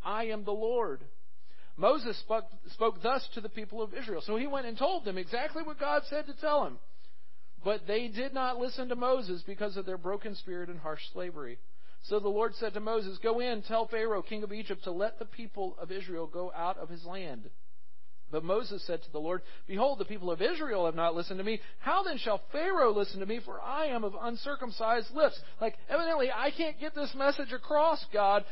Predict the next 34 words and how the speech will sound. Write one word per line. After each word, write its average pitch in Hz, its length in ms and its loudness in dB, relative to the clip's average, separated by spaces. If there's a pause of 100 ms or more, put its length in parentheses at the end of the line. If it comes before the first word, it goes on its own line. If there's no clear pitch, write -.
(140)
They're 254 120 2
not 294 180 2
believing 285 640 0
me. 135 280 -2
But 180 140 -2
the 185 80 0
Lord 233 300 -2
spoke 240 320 -2
to 254 80 -2
Moses 214 460 0
and 202 100 -2
Aaron 196 300 -2
and 175 160 -2
gave 202 260 -2
them 185 160 -2
a 165 60 -2
charge 175 580 -2
about 165 240 -2
the 175 80 -2
people 190 320 -2
of 175 80 -2
Israel 160 400 -2 (220)
and 147 80 -2
about 165 320 2
Pharaoh, 165 400 0
king 156 260 -2
of 156 100 -2
Egypt, 175 440 -2
to 156 60 -2
bring 196 400 -2
the 254 100 -2
people 196 260 -2
of 175 100 -2
Israel 127 440 -2